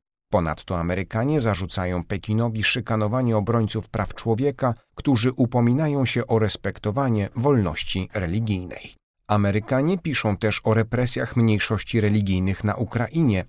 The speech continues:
a konkretnie na okupowanym przez Rosjan Krymie. Rosyjskie władze dyskryminują też wspólnoty mniejszościowe na własnym terytorium, czytamy w raporcie.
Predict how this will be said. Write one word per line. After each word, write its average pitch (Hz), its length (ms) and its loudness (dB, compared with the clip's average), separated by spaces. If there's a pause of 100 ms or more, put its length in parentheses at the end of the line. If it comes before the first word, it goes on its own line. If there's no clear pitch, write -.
(100)
a - 100 0
konkretnie 123 640 -2
na 107 140 4
okupowanym 110 680 0
przez - 300 -2
Rosjan 90 440 -4
Krymie. 101 480 0 (360)
Rosyjskie 98 560 0
władze 110 420 0
dyskryminują 104 760 2
też 107 240 -4
wspólnoty 101 600 -2
mniejszościowe 107 800 0
na 120 120 2
własnym 117 460 -2
terytorium, 98 680 0 (180)
czytamy 92 420 0
w 101 40 -2
raporcie. 110 640 0